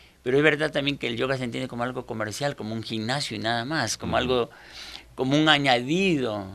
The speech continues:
Speaker 1: O sea,
Speaker 2: Sí.
Speaker 1: yo me voy al, al, al yoga como me voy a, al tenis, como me voy.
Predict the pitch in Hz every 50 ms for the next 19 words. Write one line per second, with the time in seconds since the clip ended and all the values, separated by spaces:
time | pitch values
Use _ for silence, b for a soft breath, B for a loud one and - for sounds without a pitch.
0 | 101 - - - 113 107 - 123 - - 131 139 139 131 135 147 143 139 135 131
1 | 123 107 67 76 110 113 107 95 78 85 110 113 117 131 147 156 151 147 - 131
2 | 123 120 113 107 107 110 120 123 120 117 113 110 104 101 - - - - - -
3 | 73 104 101 - 123 135 147 151 143 135 123 - - 120 113 110 104 107 107 113
4 | 123